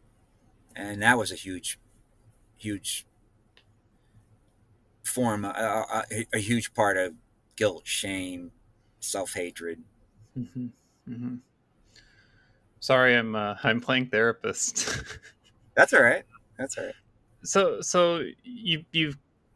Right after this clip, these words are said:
Speaker 2: been going to therapy for, you said, what, fifteen years?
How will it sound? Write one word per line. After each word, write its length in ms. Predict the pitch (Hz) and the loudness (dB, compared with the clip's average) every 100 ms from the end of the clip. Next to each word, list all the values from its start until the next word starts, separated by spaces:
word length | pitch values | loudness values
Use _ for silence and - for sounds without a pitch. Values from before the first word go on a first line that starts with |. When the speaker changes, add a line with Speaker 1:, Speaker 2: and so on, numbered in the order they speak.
| _ | _
Speaker 2:
been 260 | - 143 135 | 6 6 6
going 180 | 131 123 | 4 4
to 60 | |
therapy 320 | 120 120 113 110 | 4 4 4 -2
for, 260 | - 104 | -2 -2
you 80 | 101 | -4
said, 160 | - - | -8 -10
what, 140 | - | -6
fifteen 340 | 127 123 135 | -8 -4 0
years? 500 | 120 117 120 - - | 2 2 0 -4 -10